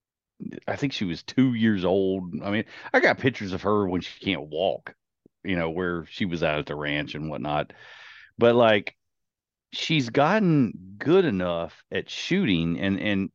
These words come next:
you get her in one of these situations where she's gotta shoot from the ground, like, something comes off on the left. I, I'm, I'm pretty confident. Like, I'm like,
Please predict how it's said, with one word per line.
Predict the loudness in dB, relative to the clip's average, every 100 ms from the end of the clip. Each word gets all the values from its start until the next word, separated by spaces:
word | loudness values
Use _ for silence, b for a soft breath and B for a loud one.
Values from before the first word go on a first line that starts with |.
| _
you | -12 -6
get | 0 2
her | 4
in | 4
one | 4 2
of |
these | -2
situations | -6 -8 -6 -2 -2 -2 -4 -4
where | -4 -4 -8 b b _
she's | -12 -4 0
gotta | 2 0
shoot | -2 2 2 0 _ _ _
from | _ -2 4 4
the | 4
ground, | 2 2 2 2 0 0 -2 -2
like, | 0 0 -4 -14 _ _ _ _ _ _ _ -4
something | 0 2 2
comes | 2 2 2
off | 2 0
on | -4
the | -2
left. | 0 0 0 -2 -6
I, | -8 -6
I'm, | -4 -4 -4
I'm | -4
pretty | -2 -2
confident. | -2 -2 -2 -4 -10 -8
Like, | -8 -4 -2
I'm | 0
like, | -2